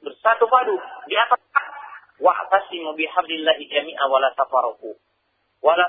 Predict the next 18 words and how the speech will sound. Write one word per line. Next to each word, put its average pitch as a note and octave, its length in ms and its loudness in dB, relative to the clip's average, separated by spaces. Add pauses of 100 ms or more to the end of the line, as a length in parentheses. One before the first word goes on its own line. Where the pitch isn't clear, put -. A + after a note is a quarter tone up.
takunu E3 480 0
kalladzina C#3+ 640 -2
tafarraqu C3+ 480 2
wa B2 160 -4
ikhtalafu." G#2+ 480 -6 (1040)
Mudah-mudahan E3 640 2 (1160)
Allah G3 220 6 (100)
Subhanahu E3 400 2
wa C#3+ 160 6
taala D3+ 360 4 (680)
menjaga D3 480 2
kita - 320 -8
semua B2+ 320 -8 (880)
dan - 160 0
tetap - 320 -2
di - 80 -4
atas A#2+ 320 -6
hak. - 160 -10